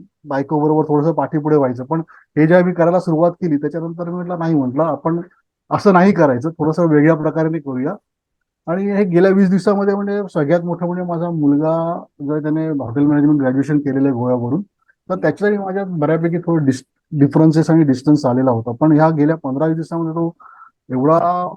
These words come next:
Speaker 1: म्हणजे हे झालं ना, सगळं सेटल झालं की म्हणजे काय प्रश्न नाही. Even माझा, मी काल जो माझा बोर्ड टाकलाय, व्हिजन बोर्ड, तो
Speaker 2: हम्म.
Speaker 1: बनवायला पण त्याने मला मदत केली. म्हणजे आम्ही दोघांनी मिळ-, मिळून बसून डिस्कस करून तो माझा व्हिजन बोर्ड बनवला. "नाही बाबा, आपण हे असं करूया,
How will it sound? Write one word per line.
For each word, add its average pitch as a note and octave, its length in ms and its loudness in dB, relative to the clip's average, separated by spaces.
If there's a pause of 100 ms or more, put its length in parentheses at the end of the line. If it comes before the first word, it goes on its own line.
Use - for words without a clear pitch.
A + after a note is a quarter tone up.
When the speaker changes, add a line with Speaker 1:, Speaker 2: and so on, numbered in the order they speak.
Speaker 1:
म्हणजे D3 320 -2
हे D3+ 140 0
झालं D3+ 240 0
ना, D3 60 -4
सगळं D3 200 -8
सेटल D3+ 380 0
झालं C#3 220 0
की C#3+ 140 -4
म्हणजे D3 160 0
काय D#3+ 160 -8
प्रश्न C#3+ 260 -6
नाही. C3+ 120 -4
Even D3+ 140 2
माझा, D3+ 260 0
मी E3 140 -2
काल D3+ 280 -4
जो D#3 140 -4
माझा D#3 200 -2
बोर्ड C#3+ 280 -4
टाकलाय, C3+ 320 -4 (300)
व्हिजन C3 320 2
बोर्ड, C#3 240 2
तो - 440 -12
Speaker 2:
हम्म. D#3 120 0
Speaker 1:
बनवायला D#3+ 260 4
पण F#3 160 -4
त्याने F3+ 160 -6
मला E3+ 180 -2
मदत D3 260 -2
केली. B2 200 -8
म्हणजे C3+ 180 -2
आम्ही D#3 160 2
दोघांनी D#3 320 0
मिळ-, D#3 360 -2
मिळून D#3 280 -2
बसून D3+ 340 -4
डिस्कस C#3+ 400 -6
करून D#3 360 0 (500)
तो E3+ 80 0
माझा E3+ 200 0
व्हिजन D#3+ 320 0
बोर्ड D#3 180 0
बनवला. C#3 300 -2
"नाही D#3 140 -2
बाबा, C#3+ 240 -4
आपण C#3+ 200 -4
हे D3+ 60 0
असं C#3+ 220 -4
करूया, C3+ 480 -2